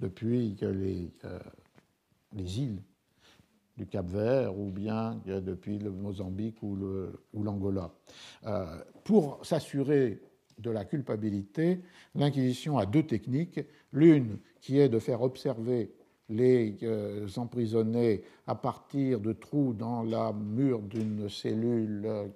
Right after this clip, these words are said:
euh, voisine. Et il y a des rapports extrêmement détaillés de, euh, ces familiares de l'Inquisition qui observent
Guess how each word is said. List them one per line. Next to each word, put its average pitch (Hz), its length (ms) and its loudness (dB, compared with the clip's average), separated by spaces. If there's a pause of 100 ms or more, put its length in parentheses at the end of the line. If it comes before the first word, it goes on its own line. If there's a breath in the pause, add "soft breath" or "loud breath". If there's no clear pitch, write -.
euh, 101 200 -2 (160)
voisine. 139 440 0 (540 loud breath)
Et 110 60 -2
il 117 60 0
y 127 60 2
a 117 60 2
des 110 120 0
rapports 120 540 0
extrêmement 123 500 -4
détaillés 113 680 2 (300 loud breath)
de, 120 520 2
euh, 110 220 2 (200 loud breath)
ces - 460 -4 (440)
familiares 117 920 -2 (160)
de 107 220 -2
l'Inquisition 110 1000 -2 (380 loud breath)
qui 143 340 -2 (240)
observent 156 640 2